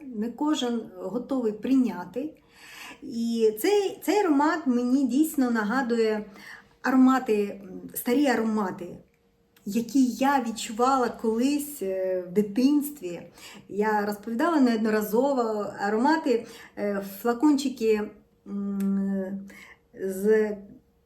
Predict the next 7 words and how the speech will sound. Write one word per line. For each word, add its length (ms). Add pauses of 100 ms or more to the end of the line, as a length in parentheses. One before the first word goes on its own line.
(340)
з 80
цих 320
ароматів 580
мені 480
діставалися 1000
як 500
скарб. 640